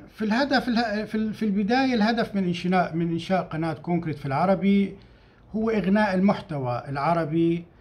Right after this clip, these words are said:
المتعلق بالخرسانة على اليوتيوب. إذا اليوم نحن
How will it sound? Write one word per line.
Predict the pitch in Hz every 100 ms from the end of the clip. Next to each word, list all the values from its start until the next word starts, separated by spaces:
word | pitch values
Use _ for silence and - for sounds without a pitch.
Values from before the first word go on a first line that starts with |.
| - -
المتعلق | 151 151 147 156 147 147
بالخرسانة | 127 - 123 - 135 123
على | 117 117
اليوتيوب. | 110 110 - 113 113
إذا | 139 156
اليوم | 165 196 190
نحن | 170 180 185